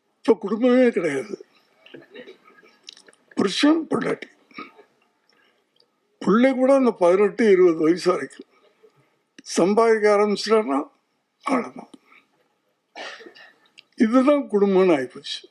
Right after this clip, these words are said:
அப்ப எப்படின்னா குடும்பம், எப்படின்னா அப்போல்லாம் அப்பா, அம்மா, தாத்தா, ஆ, பாட்டி, மாமே, மச்சான், அக்கா, ஆ?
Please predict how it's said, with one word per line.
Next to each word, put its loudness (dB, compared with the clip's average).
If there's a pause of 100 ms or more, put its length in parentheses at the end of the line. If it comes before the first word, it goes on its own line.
(1040)
அப்ப 0
எப்படின்னா 0 (100)
குடும்பம், 0
எப்படின்னா -2
அப்போல்லாம் 0 (960)
அப்பா, -2 (100)
அம்மா, 0 (160)
தாத்தா, 0 (280)
ஆ, 0 (880)
பாட்டி, 0 (960)
மாமே, 2 (160)
மச்சான், -2
அக்கா, -2 (1500)
ஆ? 2